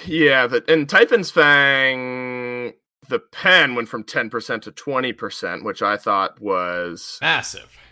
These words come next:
Speaker 1: a, a big old bump.
Speaker 2: Very
Speaker 1: Magical
Speaker 2: big.
Speaker 1: power also got, so, so that we, so it's lifesteal from fifteen to ten, so five percent left,
Speaker 2: Mm-hmm.
Speaker 1: less lifesteal. Healing from lifesteal from twenty-five to fifteen. Those are decent shifts.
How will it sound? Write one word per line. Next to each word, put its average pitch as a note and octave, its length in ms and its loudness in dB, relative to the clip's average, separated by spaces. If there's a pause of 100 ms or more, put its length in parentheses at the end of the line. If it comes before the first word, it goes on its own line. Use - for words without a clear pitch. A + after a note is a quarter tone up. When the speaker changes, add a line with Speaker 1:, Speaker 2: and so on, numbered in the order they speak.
(120)
Speaker 1:
a, A2+ 100 -4
a A2 360 -2
big A2 180 -2
old G#2 180 -2
bump. F#2+ 380 -2
Speaker 2:
Very A2+ 60 -10
Speaker 1:
Magical B2 340 -2
Speaker 2:
big. - 80 -12
Speaker 1:
power A#2+ 300 4
also A2 300 2
got, A2 360 2 (880)
so, G#3+ 300 8
so F#3 280 6
that D#3+ 280 6
we, C#3+ 520 2
so C#3+ 180 -2
it's - 220 -4 (640)
lifesteal F#3 480 0
from D3 140 -8
fifteen D3+ 340 -2
to D3 60 -2
ten, G2+ 300 -6
so F#2+ 140 -10
five B2 220 -2
percent C#3 260 -6
left, B2 180 -2
Speaker 2:
Mm-hmm. G2+ 240 -4 (340)
Speaker 1:
less A2+ 180 -2
lifesteal. G2+ 640 -4 (220)
Healing F3 420 2
from D3+ 220 2
lifesteal A#2 800 0 (140)
from A#2 180 -12
twenty-five A#2+ 520 -2
to G#2+ 60 -6
fifteen. G2+ 500 -8
Those A#2+ 160 -6
are F3+ 60 -6
decent D3+ 360 -8
shifts. - 380 -8